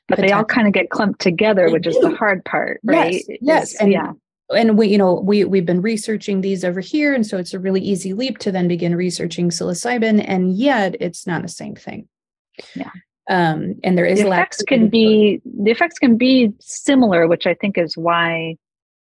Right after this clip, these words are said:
Speaker 1: they do get clumped together, you know, and kind of the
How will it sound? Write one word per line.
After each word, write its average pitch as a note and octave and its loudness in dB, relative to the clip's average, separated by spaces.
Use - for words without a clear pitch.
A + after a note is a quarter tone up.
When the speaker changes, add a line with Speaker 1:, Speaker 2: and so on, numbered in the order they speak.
Speaker 1:
they E3 0
do G#3+ 4
get F3 0
clumped - -6
together, - -4
you F#3 -2
know, E3 4
and E3 0
kind F#3+ -2
of D#3+ -2
the D#3 2